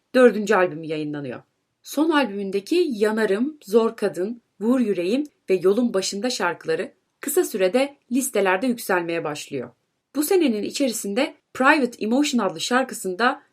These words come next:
Ricky Martin'e de eşlik ediyor. Oldukça üretken bir döneme giren Erener, iki bin bir yılında beşinci stüdyo albümü Turuncu'yu yayınlıyor. Turuncu'daki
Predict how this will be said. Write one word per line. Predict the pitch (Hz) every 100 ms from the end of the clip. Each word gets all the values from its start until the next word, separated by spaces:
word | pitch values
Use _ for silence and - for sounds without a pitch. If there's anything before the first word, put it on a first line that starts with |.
| -
Ricky | 247 285
Martin'e | 269 269 254 190 196
de |
eşlik | 247 240 190 185
ediyor. | 156 147 - _ _ _ _ _ _ _
Oldukça | 190 240 359 277 214
üretken | 185 185 190 294 339
bir | 302
döneme | 202 175 160
giren | 156 151 135
Erener, | - 240 240 208 - _ _
iki | - 254
bin | 247 247
bir | 311
yılında | 320 214 202 196 339 269
beşinci | 208 226 240 277
stüdyo | - 294 285
albümü | 208 180 190 320 320
Turuncu'yu | - 233 214 190 202
yayınlıyor. | 175 165 156 147 - _ _ _ -
Turuncu'daki | 202 226 226 262 262 359